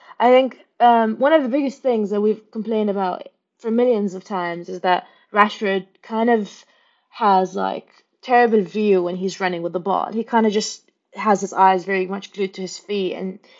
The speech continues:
not a lot of spatial awareness. And in addition to that, he also tends to hug the ball a bit too much where he, when he can add value to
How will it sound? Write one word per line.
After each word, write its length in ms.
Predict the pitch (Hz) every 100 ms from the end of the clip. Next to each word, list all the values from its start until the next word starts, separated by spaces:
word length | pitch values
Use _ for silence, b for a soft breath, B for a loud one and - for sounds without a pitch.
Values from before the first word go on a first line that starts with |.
| b
not 140 | 220 220
a 40 |
lot 100 | 233
of 80 | 202
spatial 320 | - 208 196
awareness. 640 | 190 190 185 175 - - _ _ b b -
And 580 | 214 214 202 202 202 - _ _ _ _ _ _ _ _ _ _ _ _ _ -
in 100 | 226
addition 340 | 214 269 247
to 100 | 226
that, 260 | 208 185 208
he 100 | 202
also 260 | 208 226
tends 400 | 214 220 208 202
to 480 | - 214 196 196 190 _ _ _ _ _ _ _ _ _
hug 360 | - 214 214
the 80 | 214
ball 280 | 196 208 202
a 60 |
bit 220 | 190 - -
too 180 | 214
much 440 | 202 214 - - -
where 140 | 185
he, 160 | 190 - _ _
when 400 | 185 165 208 214
he 100 | 196
can 100 | 190
add 220 | 185 170
value 540 | 175 180 - - - - b b b
to 340 | - 208 185